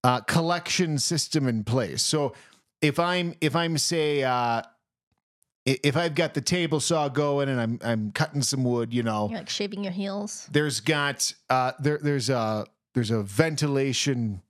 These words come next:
Speaker 1: vacuum tube hooked up to it, so it vacuums up all the dust.
Speaker 2: It's a lot to put together.
Speaker 1: It's a lot. This is, this is, if I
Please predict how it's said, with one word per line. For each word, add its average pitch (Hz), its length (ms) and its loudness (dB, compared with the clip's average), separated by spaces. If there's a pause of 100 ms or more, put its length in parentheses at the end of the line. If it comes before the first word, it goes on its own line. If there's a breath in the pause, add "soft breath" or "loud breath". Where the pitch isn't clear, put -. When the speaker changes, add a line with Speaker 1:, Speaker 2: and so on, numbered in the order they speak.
(340)
Speaker 1:
vacuum 143 600 2
tube 110 460 0 (600 soft breath)
hooked - 300 2
up 143 240 -2
to 90 200 -4
it, 76 80 -8
so 110 180 0
it 95 80 -6
vacuums 117 560 -2
up 92 140 -6
all 87 120 -4
the 82 100 -14
dust. - 520 -8 (400)
Speaker 2:
It's - 120 -14
a 392 40 -6
lot 190 460 -6
to 160 200 -8 (220)
put - 220 -8
together. 180 640 -8
Speaker 1:
It's 175 180 4
a 214 80 0
lot. 147 540 -2 (120)
This 196 220 4
is, 254 200 0 (120)
this 226 280 0
is, 233 180 -2
if 185 180 0
I 226 240 0